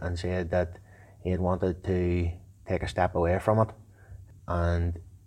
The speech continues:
he, he, he inquired would I be interested, that he had spoke to the chairman, Nigel, and would I be interested in, in taking it on. And, um, as far as I was aware,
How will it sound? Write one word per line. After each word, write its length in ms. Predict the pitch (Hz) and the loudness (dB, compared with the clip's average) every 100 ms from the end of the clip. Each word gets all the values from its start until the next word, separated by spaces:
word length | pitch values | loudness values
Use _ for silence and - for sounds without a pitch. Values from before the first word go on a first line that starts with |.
| - - - | -20 -18 -4
he, 340 | 185 180 - | -2 0 0
he, 0 | |
he 300 | 175 90 90 | 0 -2 -2
inquired 560 | 90 90 85 90 92 92 | -4 -2 2 6 6 6
would 140 | 87 | 4
I 40 | 90 | 4
be 140 | 87 | 2
interested, 520 | 95 120 113 107 110 | 2 6 6 8 6
that 120 | 104 90 | 6 6
he 80 | |
had 120 | 87 87 | 4 2
spoke 300 | 95 92 - | 0 -2 -2
to 280 | 92 92 85 - - - - - | 0 0 -2 -10 -20 -20 -20 -10
the 60 | 90 | -4
chairman, 460 | - 90 98 98 | 0 2 4 4
Nigel, 420 | 90 92 110 113 107 | 4 6 8 8 8
and 240 | 92 87 85 - - - - - | 4 0 -4 -14 -20 -20 -20 -10
would 160 | - 92 | -2 0
I 60 | |
be 140 | 87 90 | 2 2
interested 480 | 92 104 92 92 90 | 2 2 2 2 0
in, 200 | 90 87 82 | 0 -2 -4
in 100 | 87 | -2
taking 260 | 92 90 | -2 0
it 100 | 90 | 2
on. 380 | 87 92 104 107 | 4 4 6 4
And, 220 | 92 90 - - - - - - - | 2 0 -4 -12 -20 -20 -20 -10 0
um, 380 | 90 87 90 | 2 2 2
as 80 | 87 | 2
far 200 | - 98 | 8 10
as 80 | 92 | 10
I 100 | 92 | 6
was 140 | 92 90 | 6 4
aware, 600 | 87 87 92 92 90 | 4 4 4 2 0